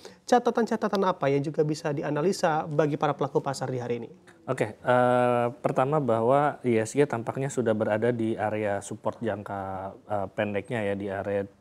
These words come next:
Speaker 2: sebenarnya di tujuh ribu tujuh ratus dan ada potensi, eh, terjadi technical rebound. Namun dengan catatan, eh, pekan depan adalah pekan penuh dengan sentimen,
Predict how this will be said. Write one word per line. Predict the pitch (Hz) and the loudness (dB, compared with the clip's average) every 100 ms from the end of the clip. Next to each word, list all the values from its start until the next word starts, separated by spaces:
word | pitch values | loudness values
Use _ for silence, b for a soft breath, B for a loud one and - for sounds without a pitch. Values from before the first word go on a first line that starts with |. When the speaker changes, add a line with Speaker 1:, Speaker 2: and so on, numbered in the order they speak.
| _ | _
Speaker 2:
sebenarnya | - - 101 107 104 123 | -16 -8 -6 -4 -2 -2
di | 120 110 | -2 -4
tujuh | 104 101 101 | -4 -6 -6
ribu | 104 101 | -8 -8
tujuh | 110 104 101 | -8 -6 -6
ratus | 98 147 151 B B B _ | -2 -2 -2 B B B _
dan | 117 | -8
ada | 113 113 117 | -2 -2 0
potensi, | 117 113 107 135 135 | 0 0 -2 0 0
eh, | 120 107 104 104 | 0 -2 -4 -4
terjadi | 110 110 107 120 | -6 -4 -2 -2
technical | 113 117 110 110 | -4 -6 -4 -4
rebound. | 113 107 98 92 95 b b b - | -2 -4 -6 -8 -14 b b b -16
Namun | - 110 143 | -10 -2 0
dengan | 135 113 110 | 0 -2 -6
catatan, | 107 107 104 143 147 127 | -6 -6 -4 -2 -2 -8
eh, | - 113 107 110 - | -8 -4 -4 -6 -4
pekan | 120 - 123 | -6 -2 -2
depan | 117 - 156 | -2 -2 -2
adalah | 151 120 110 135 | -2 -4 -2 -2
pekan | - - 127 131 | -4 -2 -2 -2
penuh | 127 123 123 | -4 -4 -4
dengan | 113 107 | -4 -4
sentimen, | 110 113 107 110 104 104 101 | -8 -10 -8 -8 -8 -12 -14